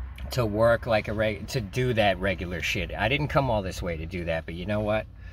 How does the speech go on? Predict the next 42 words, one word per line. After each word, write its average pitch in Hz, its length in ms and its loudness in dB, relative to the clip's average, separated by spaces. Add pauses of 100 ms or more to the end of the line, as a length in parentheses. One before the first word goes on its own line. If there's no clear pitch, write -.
(360)
I'm 85 160 -6
tired 98 500 -2
of 87 180 -4 (720)
be-, 101 120 -2
just 92 260 -4
being 98 300 2
in 98 100 0
this 92 160 -4
basement. 92 440 0
I 82 80 0
can't 107 220 -2
afford 95 300 -2
to 82 60 -4
do 80 180 -6
anything. 80 380 -4
All 98 160 2
I'm 90 120 -2
doing 87 200 -4
is 78 120 -6
writing 78 300 -4
jokes. 78 340 -6
I'm 90 120 -4
getting 95 200 -2
out 90 160 -4
to 92 60 -8
the 87 100 -6
city 87 300 -6
once 80 300 -6
a 78 40 -10
week. 78 240 -8 (440)
Whole 113 240 2
winter 92 300 0
goes 78 280 -4
by. 78 300 -4
I'm, 78 260 -6 (160)
it's, - 300 -8 (120)
there's 82 200 -6
snow 101 400 0
on 92 100 -2
the 82 80 -4
ground, 78 480 -4
and 64 120 -14